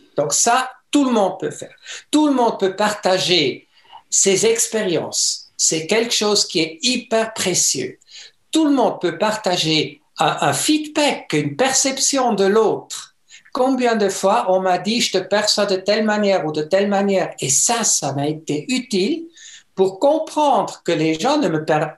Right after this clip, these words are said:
euh, perçoivent pas toujours de la manière que je voudrais. Et moi, j'ai quand même un levier là-dessus, mais uniquement si on me le dit.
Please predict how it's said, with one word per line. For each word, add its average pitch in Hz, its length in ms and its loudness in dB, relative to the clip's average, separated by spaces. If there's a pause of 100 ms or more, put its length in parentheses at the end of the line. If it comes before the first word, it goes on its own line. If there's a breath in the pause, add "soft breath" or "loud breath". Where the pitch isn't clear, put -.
(100)
euh, 151 140 2
perçoivent 175 540 0
pas 165 140 0
toujours 247 420 0
de 185 80 2
la 156 160 2
manière 202 440 0
que 175 100 0
je 156 140 -2
voudrais. 320 440 0 (640 soft breath)
Et 185 80 2
moi, 247 200 2
j'ai 165 220 -2
quand 196 160 2
même 180 240 0
un 156 140 2
levier 196 560 2
là-dessus, 180 460 0
mais 143 240 -2
uniquement 214 560 0
si 156 220 -2
on 147 80 0
me 139 120 -4
le 123 140 -4
dit. 98 200 -16